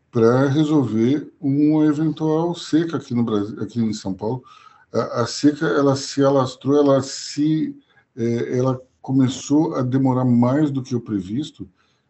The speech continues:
e daí o, o Alckmin falava como se fosse um fenômeno, é, climático, se não tivesse culpa nenhuma. Ele tinha que ter feito, ele tinha que ter tomado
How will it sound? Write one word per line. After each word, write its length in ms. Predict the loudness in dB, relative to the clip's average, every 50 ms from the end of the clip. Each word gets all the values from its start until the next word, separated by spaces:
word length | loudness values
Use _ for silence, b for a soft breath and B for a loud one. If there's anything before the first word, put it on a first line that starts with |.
| _ _ _
e 120 | 0 0
daí 680 | 2 2 2 2 4 4 4 2 2 0 -2 -4 -6 -8
o, 500 | -10 -12 -12 -10 -8 -8 -8 -8 -4 -2
o 60 | 2
Alckmin 400 | 2 2 2 0 -4 -8 -8 -8
falava 460 | -4 -2 0 0 2 2 2 0 -2
como 220 | -4 -6 -6 -6 -6
se 100 | -6 -6
fosse 280 | -6 -8 -8 -6 -6 -4
um 260 | -2 -2 -2 -2 -4
fenômeno, 960 | -4 -6 -6 -4 -4 -2 -2 0 0 0 0 0 0 0 2 2 0 0 b b b b b b b b _ _
é, 840 | -2 0 2 2 2 0 2 2 2 2 2 0 0 -2 -4 -6 -10 -12
climático, 840 | -6 -4 -2 -2 0 0 0 0 -2 -2 -4 -10 -8 -4 -4 -4 -4 -8 -12 -16 -14
se 120 | -8 -4 -2
não 120 | -2 -2
tivesse 360 | -2 -2 -2 -2 -2 -6 -10
culpa 340 | -10 -10 -8 -6 -4 -2 -2
nenhuma. 640 | 0 0 0 0 0 0 0 0 0 0 -2 -4 -6 _ _ _ _ _ _ _ _ _ _ _ _ _ _
Ele 180 | 0 0 0 0
tinha 300 | -2 -6 -4 -4 -4 -4
que 60 | -6
ter 180 | -6 -6 -6 -6
feito, 680 | -6 -4 -2 0 0 0 -2 -4 -4 -4 -4 -4 -6 -6
ele 140 | -6 -6 -6
tinha 260 | -6 -8 -8 -8 -8
que 60 | -4
ter 160 | -4 -6 -4
tomado 560 | -2 -2 -2 0 0 0 0 0 -2 -4 -8